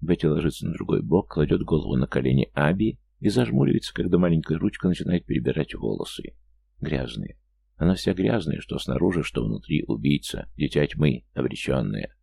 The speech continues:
Мне кажется, что он знает или догадывается. Он глупый, но чует. Вот тут. Аби касается Беттиного лба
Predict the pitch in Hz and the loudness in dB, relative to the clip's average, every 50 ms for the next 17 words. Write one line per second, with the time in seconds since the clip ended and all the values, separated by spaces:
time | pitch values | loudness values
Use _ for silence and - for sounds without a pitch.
0 | _ _ _ _ _ _ _ _ _ _ _ - 85 90 90 - 113 - 107 104 | _ _ _ _ _ _ _ _ _ _ _ 0 0 0 2 0 -2 0 0 -2
1 | - - 98 - - - 101 104 98 85 87 90 92 85 76 71 69 - - 78 | 0 -2 -4 -4 0 2 2 2 2 2 2 2 4 6 4 4 2 2 0 0
2 | 76 80 82 - - 76 69 62 58 57 58 - - - - - - 90 87 76 | 2 2 0 2 2 2 2 2 0 -4 -6 -8 -6 -6 -4 0 2 2 2 4
3 | 87 95 120 - - - 98 92 95 98 95 - - - - 104 107 92 76 - | 4 4 4 4 4 4 4 6 6 4 4 0 -2 -2 2 4 6 6 6 4
4 | - - - - 85 82 - - - 101 85 - - - - _ _ _ _ _ | 0 -6 -6 -4 -4 -4 -2 2 2 2 2 2 -4 -14 -20 _ _ _ _ _
5 | _ _ _ _ _ - 76 78 - 67 - 71 67 - - - - - - 58 | _ _ _ _ _ -4 -2 -2 -2 -2 -4 -4 -4 -4 -4 -4 -4 -4 -6 -2
6 | 55 60 58 - 55 55 58 55 52 52 52 55 73 80 | -2 -4 -2 -2 -4 -4 -4 -4 -4 -6 -2 0 0 0